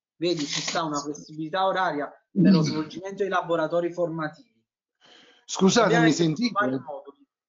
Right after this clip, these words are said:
Speaker 1: Scusa?
Speaker 2: Mi sentite? Chiedo scusa.
Speaker 1: Sento.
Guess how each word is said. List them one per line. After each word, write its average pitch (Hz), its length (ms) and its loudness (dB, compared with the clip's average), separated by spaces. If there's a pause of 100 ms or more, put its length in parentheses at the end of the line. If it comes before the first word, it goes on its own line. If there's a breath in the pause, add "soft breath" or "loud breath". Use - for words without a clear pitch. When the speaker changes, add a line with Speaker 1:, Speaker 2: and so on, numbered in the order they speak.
(140)
Speaker 1:
Scusa? 240 520 -4 (1200)
Speaker 2:
Mi 160 200 4
sentite? 170 960 4
Chiedo 147 240 0
scusa. 131 520 0 (520)
Speaker 1:
Sento. 135 540 -12